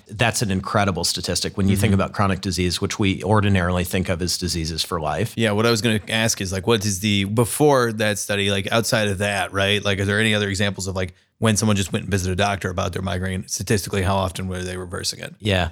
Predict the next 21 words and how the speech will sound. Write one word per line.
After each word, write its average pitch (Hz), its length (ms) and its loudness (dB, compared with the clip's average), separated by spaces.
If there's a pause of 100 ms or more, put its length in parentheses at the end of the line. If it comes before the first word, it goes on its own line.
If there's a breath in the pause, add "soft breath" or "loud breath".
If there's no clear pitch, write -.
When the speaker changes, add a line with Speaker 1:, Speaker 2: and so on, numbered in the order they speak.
Speaker 1:
Well, 131 380 4
when 131 220 2
we 123 100 2
treat - 480 -2
patients 107 520 0
with 113 220 -2
chronic 117 400 2
diseases 92 600 -2 (100)
simply - 360 4
with 113 180 2
interventions, 87 840 -2 (220 soft breath)
we 117 140 6
never 131 280 4
reverse. - 520 -4
Speaker 2:
Yeah. 117 240 0 (300)
Speaker 1:
And 113 240 4
Speaker 2:
So 120 80 4
it's 104 180 -2
like 95 160 -2
zero 120 220 2
percent. 160 420 0